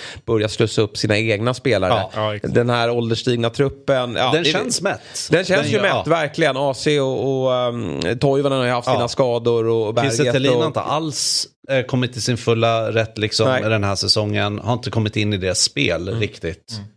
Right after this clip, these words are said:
Speaker 1: Nej.
Speaker 2: Eh, så nej, det ska bli intressant att se dem nu i Europa. Där verkar det ändå hända något med spelarna.
Speaker 3: Ja.
Speaker 1: Men det gör ju det.
Speaker 2: Ja.
Speaker 1: Vilket
Speaker 2: Eh.
Speaker 1: någonstans kanske inte jättekul som Malmö-supporter heller
Speaker 2: Nej.
Speaker 1: att se att man inte kan tagga till i Allsvenskan. För d-,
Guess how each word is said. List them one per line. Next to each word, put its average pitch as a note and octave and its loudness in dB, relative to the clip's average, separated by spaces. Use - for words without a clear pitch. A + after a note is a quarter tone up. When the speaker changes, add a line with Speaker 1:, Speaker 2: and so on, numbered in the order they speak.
Speaker 1:
Nej. F#2 -2
Speaker 2:
Eh, F2+ -8
så B2+ 2
nej, C#3 2
det C#3 0
ska D3 -2
bli C#3 2
intressant E3 -2
att C#3+ -4
se D3+ 2
dem G#2+ 0
nu G2 -2
i G#2 2
Europa. C#3 0
Där D3+ 2
verkar E3+ 0
det D3 4
ändå G2 0
hända C#3+ 0
något G2+ -6
med G2+ -4
spelarna. A2+ 0
Speaker 3:
Ja. A#2 -6
Speaker 1:
Men A2 0
det A#2 4
gör A#2+ 2
ju A#2 2
det. F2 -4
Speaker 2:
Ja. F#2 0
Speaker 1:
Vilket D3 0
Speaker 2:
Eh. D3+ -2
Speaker 1:
någonstans D3 -2
kanske D3 -2
inte C3 -4
jättekul C3+ 0
som C3 -2
Malmö-supporter A#2 0
heller B2 4
Speaker 2:
Nej. A#2 4
Speaker 1:
att B2 -2
se G#2+ 2
att G#2+ 0
man B2 0
inte B2 -2
kan C#3 0
tagga C3+ 0
till G2 -2
i A#2+ 2
Allsvenskan. A2+ 0
För A#2+ 2
d-, A#2+ -4